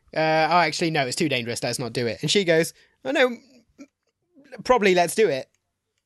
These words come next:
'cause we need to save Earth and Argo City." And he goes, "Oh, fair enough. By the way, we'll probably be vaporized into, like, quantum particles or something."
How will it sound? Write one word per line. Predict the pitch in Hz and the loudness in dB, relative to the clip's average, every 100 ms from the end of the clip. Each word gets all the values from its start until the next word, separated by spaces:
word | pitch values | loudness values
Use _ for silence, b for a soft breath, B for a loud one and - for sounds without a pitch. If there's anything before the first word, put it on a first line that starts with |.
| _ _ _ - | _ _ _ -8
'cause | - 180 165 | 0 2 2
we | 156 | 2
need | 156 147 | 2 0
to | |
save | 147 151 139 | 2 2 2
Earth | 143 135 - - | 2 0 -4 -8
and | 135 127 135 139 - - | -4 -4 -4 -6 -8 -6
Argo | 139 131 | -4 -4
City." | - 165 135 | -4 -4 -4
And | 131 | -2
he | 160 | -2
goes, | 139 135 | -2 -2
"Oh, | 143 131 | 0 0
fair | - 123 | -2 -4
enough. | 110 110 - b b b b b _ _ _ _ 254 | -4 -10 -12 b b b b b _ _ _ _ -10
By | 151 170 | 2 2
the | 151 147 | 4 2
way, | 139 | 2
we'll | 131 143 | -2 0
probably | 156 139 143 | 0 0 -4
be | |
vaporized | 123 135 143 131 123 139 | -2 -2 0 -2 -2 -4
into, | 127 131 120 | -6 -4 -4
like, | 117 117 | -4 -6
quantum | - 135 113 123 | -8 -8 -8 -4
particles | 127 117 113 107 | -4 -4 -6 -6
or | 110 | -6
something." | 101 113 101 | -6 -6 -8